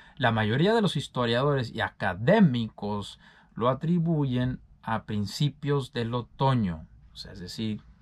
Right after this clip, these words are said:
que nació en los principios de, de otoño. ¿Y dónde nació? Bueno, según los evangelios, nació en la ciudad palestina de Belén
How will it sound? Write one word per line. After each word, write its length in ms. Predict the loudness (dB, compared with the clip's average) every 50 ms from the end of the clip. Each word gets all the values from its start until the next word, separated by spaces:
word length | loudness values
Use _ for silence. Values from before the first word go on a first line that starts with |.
| -20 -20 -20 -20 -20 -20 -14 -10
que 100 | -6 -6
nació 240 | -4 -4 -4 -4 -2
en 60 | -2
los 100 | -2 -2
principios 420 | -4 -4 -4 -4 -4 -6 -6 -6 -4
de, 180 | -4 -4 -6 -6 -8
de 100 | -8 -6
otoño. 520 | -6 -4 0 2 4 4 4 2 -2 -6 -10 -16 -20 -20 -20 -20 -20 -20 -20 -20 -20 -18 -18 -8 0
¿Y 100 | 4 4
dónde 240 | 6 8 8 6 6
nació? 500 | 6 4 4 4 2 -2 -2 -4 -10 -16 -18 -20 -20 -16 -10 -6
Bueno, 260 | -4 -4 -4 -4 -6 -12 -18 -20 -20 -12
según 320 | -6 -2 0 2 4 4
los 160 | 6 6 4
evangelios, 760 | 4 2 2 0 0 0 0 2 2 0 0 -2 -6 -12 -18 -20 -20 -20 -20 -20 -20 -20 -16 -10
nació 460 | -6 -6 -6 -6 -6 -6 -4 -2 0 2
en 100 | 2 2
la 140 | 2 2
ciudad 420 | 2 2 0 2 4 4 4 2 2
palestina 760 | 0 0 0 0 -2 -4 -2 0 2 2 4 4 2 0 0
de 180 | 0 -2 -2 0
Belén 680 | 0 0 2 4 4 4 4 4 2 -2 -4 -8 -14